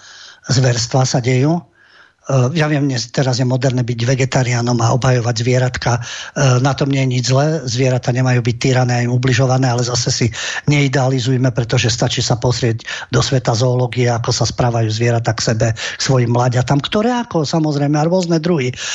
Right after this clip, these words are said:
Takže to nie je zbytočné prirovnanie, že zverské správanie. No a dejú sa zločiny, zverstva rôzneho typu, obchodovanie s orgánmi, áno, U Č K,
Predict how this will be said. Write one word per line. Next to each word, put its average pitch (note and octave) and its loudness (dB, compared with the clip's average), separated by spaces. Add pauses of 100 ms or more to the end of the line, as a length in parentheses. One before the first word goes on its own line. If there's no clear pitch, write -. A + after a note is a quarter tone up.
(140)
Takže C#3 0 (320)
to E3 2
nie F#3+ 2
je B2 -2
zbytočné B2+ -2
prirovnanie, C3 2
že B2+ 2
zverské B2 0
správanie. A2 -2 (800)
No C3 2 (160)
a D3+ -2
dejú G3 0
sa E3 -2
zločiny, E3+ 0
zverstva D3 0
rôzneho C#3+ 0
typu, D#3+ 0 (220)
obchodovanie C3+ 0
s A#2 0
orgánmi, C#3+ 2
áno, D#3+ 0
U C#3+ -2
Č - -2
K, C3 0